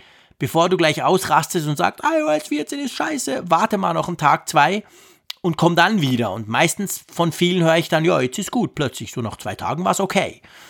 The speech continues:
Ich weiß halt nicht, ob das bei watch O S auch so ist. Ich kann's mir nicht so recht vorstellen, weil, seien wir ehrlich, was ist denn auf der Uhr so drauf? Ähm, von dem her muss man schon sagen,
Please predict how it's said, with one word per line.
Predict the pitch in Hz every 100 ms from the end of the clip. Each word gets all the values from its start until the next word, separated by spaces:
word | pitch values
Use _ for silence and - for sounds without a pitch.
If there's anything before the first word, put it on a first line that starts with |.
| - - - _
Ich | - 156
weiß | 175 208
halt | 220 202
nicht, | 208
ob | 180 185
das | 190 -
bei | 170 135
watch | 131 147 -
O | 202
S | 190 -
auch | 190 262 -
so | - 131 117 -
ist. | 123 101 - - _ -
Ich | 147
kann's | - 180 -
mir | 185
nicht | 175
so | 170
recht | 156 -
vorstellen, | 214 240 - 143 131 143
weil, | 120 117
seien | 120 120
wir | 113
ehrlich, | 127 156 107
was | 113
ist | -
denn | 127 113
auf | 110
der | 110 110
Uhr | 107
so | 101
drauf? | 117 160 131 - - - - - _ -
Ähm, | 185 185 - _ -
von | - 156
dem | 202
her | 220 -
muss | 202 190
man | 185 175
schon | 190
sagen, | 196 175 190 196